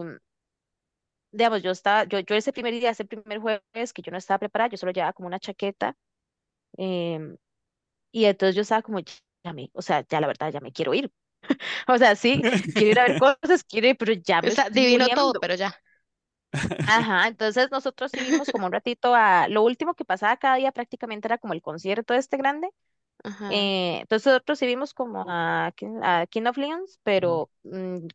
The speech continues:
Speaker 1: creo que no terminamos ni siquiera de ver las últimas, las últimas, em,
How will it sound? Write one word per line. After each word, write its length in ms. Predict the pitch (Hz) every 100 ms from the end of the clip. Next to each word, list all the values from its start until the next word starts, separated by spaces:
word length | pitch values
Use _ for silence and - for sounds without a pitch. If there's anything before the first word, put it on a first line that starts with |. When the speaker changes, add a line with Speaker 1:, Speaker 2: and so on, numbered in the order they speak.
| -
Speaker 1:
creo 220 | 190 214
que 140 | -
no 140 | 233 208
terminamos 400 | 226 202 190 208
ni 60 |
siquiera 300 | 208 190 170
de 60 | 180
ver 80 | 180
las 140 | 202
últimas, 540 | 190 - 190 196 - -
las 260 | - 165 170
últimas, 1120 | 170 - 185 196 180 156 85 - - - - _ _ _ _ -
em, 640 | 185 175 165 151 143 175